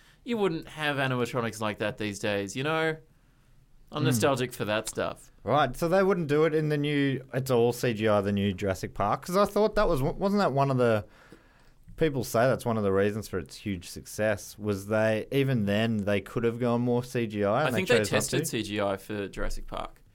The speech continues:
Speaker 1: um, but went the other way.
Speaker 3: And that's why
Speaker 2: Yeah,
Speaker 3: it
Speaker 2: it just
Speaker 3: holds
Speaker 2: didn't
Speaker 3: up
Speaker 2: work.
Speaker 3: still.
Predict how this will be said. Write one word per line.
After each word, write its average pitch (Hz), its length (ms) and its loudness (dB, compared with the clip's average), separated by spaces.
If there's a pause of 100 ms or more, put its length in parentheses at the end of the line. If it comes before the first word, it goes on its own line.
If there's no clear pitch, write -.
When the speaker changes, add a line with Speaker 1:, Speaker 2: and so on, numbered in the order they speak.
(380)
Speaker 1:
um, 104 300 -2
but 117 160 -2
went 104 180 -4
the 101 60 -6
other 98 140 -2
way. 98 300 0 (360)
Speaker 3:
And 117 140 0
that's 135 160 0
why 151 160 6
Speaker 2:
Yeah, 113 60 8
Speaker 3:
it - 20 6
Speaker 2:
it - 20 6
just 135 100 6
Speaker 3:
holds 117 140 4
Speaker 2:
didn't 104 120 6
Speaker 3:
up 117 80 2
Speaker 2:
work. 104 160 2
Speaker 3:
still. 87 440 0